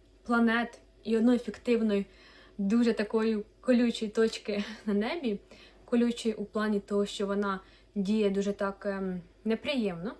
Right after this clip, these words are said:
почалися відбуватися зміни. Тобто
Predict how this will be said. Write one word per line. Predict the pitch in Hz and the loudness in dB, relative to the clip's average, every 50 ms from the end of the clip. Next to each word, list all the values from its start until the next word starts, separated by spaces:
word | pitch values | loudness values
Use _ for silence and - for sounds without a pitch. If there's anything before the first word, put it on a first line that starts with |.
| - - _ _ _ _ - - - - - - - - - _ _ _ _ _ _ _ _ _ _ _ _ _ _ _ | -18 -20 _ _ _ _ -20 -20 -20 -20 -20 -20 -20 -20 -20 _ _ _ _ _ _ _ _ _ _ _ _ _ _ _
почалися | - 233 233 - 254 247 302 392 403 381 | -4 -2 -2 0 -2 0 0 -2 -2 -2
відбуватися | 320 240 208 214 220 254 277 285 269 - 254 | -2 -2 -2 0 0 0 0 -2 -4 -4 -4
зміни. | 214 196 226 220 202 185 165 - - _ _ _ _ _ | 0 2 2 4 2 0 -2 -8 -16 _ _ _ _ _
Тобто | - 254 240 247 - - 185 175 | 4 4 4 2 -2 -4 -6 -6